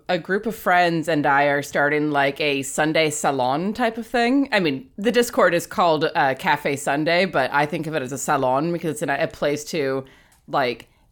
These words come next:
be around other intellectual, artistic people and exchange ideas, or just sit quietly in a corner and knit if you don't wanna deal with talking to people, but you wanna be around people.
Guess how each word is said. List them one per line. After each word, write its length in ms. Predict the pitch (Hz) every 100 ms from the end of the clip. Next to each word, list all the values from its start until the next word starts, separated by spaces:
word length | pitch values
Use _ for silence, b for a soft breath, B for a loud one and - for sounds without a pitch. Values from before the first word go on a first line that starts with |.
| 165
be 260 | 151 180 185
around 440 | 165 165 160 156 -
other 640 | 147 151 147 151 147 147
intellectual, 640 | 185 185 170 147 - 180 151
artistic 580 | 135 135 147 - 147 -
people 500 | 156 151 160 151 147
and 280 | 160 143 135
exchange 460 | 139 - 180 165 156
ideas, 560 | 147 147 147 151 170
or 80 | 190
just 160 | 233 233
sit 140 | 254
quietly 320 | - 226 233
in 60 | 233
a 40 | 220
corner 360 | - 208 226
and 200 | 220 202
knit 220 | 170 160
if 140 | 147 165
you 80 | 156
don't 200 | 160 147
wanna 220 | 151 147
deal 480 | 143 147 156 151 147
with 420 | 147 143 - -
talking 400 | - 185 180 175
to 60 | 139
people, 260 | 160 147
but 180 | 143 151
you 80 | 160
wanna 180 | 156 147
be 160 | 147 143
around 380 | 135 139 143 -
people. 480 | 117 117 80 165